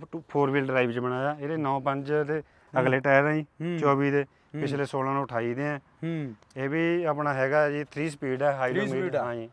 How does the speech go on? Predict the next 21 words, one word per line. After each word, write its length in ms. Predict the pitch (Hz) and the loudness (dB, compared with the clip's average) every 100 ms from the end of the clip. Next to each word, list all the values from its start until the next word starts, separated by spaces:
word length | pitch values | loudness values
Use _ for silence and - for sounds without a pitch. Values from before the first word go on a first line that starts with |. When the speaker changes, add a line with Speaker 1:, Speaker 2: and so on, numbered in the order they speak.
| - | -10
Speaker 1:
ਜਿਵੇਂ 160 | 165 | -6
ਇਹ 140 | 185 170 | -4 -2
ਸ਼ਟਲ 280 | 151 143 | -2 -2
ਗੇਅਰ 180 | 139 143 | 0 0
'ਚ 120 | 143 | 0
ਆ, 60 | 101 - _ - | -8 -12 _ -6
ਚੌਵੀ 220 | 143 139 | -2 2
Speaker 2:
ਅੱਛਾ। 100 | 143 | 2
Speaker 1:
ਸਪੀਡਾਂ 280 | 127 113 104 | 0 -4 -8
'ਚ। 40 | 87 _ | -10 _
Speaker 2:
ਚੌਵੀ 200 | 165 156 | -4 -2
ਸਪੀਡਾਂ 340 | 139 147 123 110 | -6 -10 -12 -14
'ਚ। 40 | 110 | -14
Speaker 1:
ਜੀ। 220 | 110 98 - - _ | -12 -12 -14 -20 _
Speaker 2:
ਤੇ 300 | 190 208 220 | 0 4 4
ਊਂ 280 | 226 220 220 | 2 -2 -4
ਜਿਹੜਾ 280 | 196 214 233 | 0 2 2
ਮਰਜ਼ੀ 380 | 220 202 180 208 | 2 0 -2 -4
ਮੰਨ 280 | 202 202 208 | 2 2 2
ਲਓ 140 | 208 | -2
ਵੀ 160 | 202 | -4